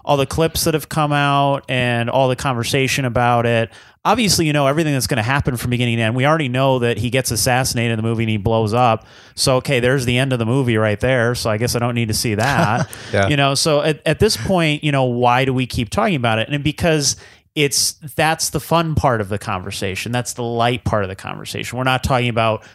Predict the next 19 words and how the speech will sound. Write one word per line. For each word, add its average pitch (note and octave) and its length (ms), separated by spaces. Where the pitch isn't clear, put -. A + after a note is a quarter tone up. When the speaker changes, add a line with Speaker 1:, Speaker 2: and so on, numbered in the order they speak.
Speaker 1:
nuclear B2 520
strikes A#2 680
and G#2+ 180
people G#2+ 240
dying A2+ 720
and G#2 220
warfare A#2 840
and G#2 240
Speaker 2:
Right. E2 240
Speaker 1:
the, A#2+ 280
the A#2+ 180
energy C3 340
grid A2+ 320
going A2+ 300
down A2+ 240
and G#2+ 100
stuff A2 240
like A2 140
that, D#3 340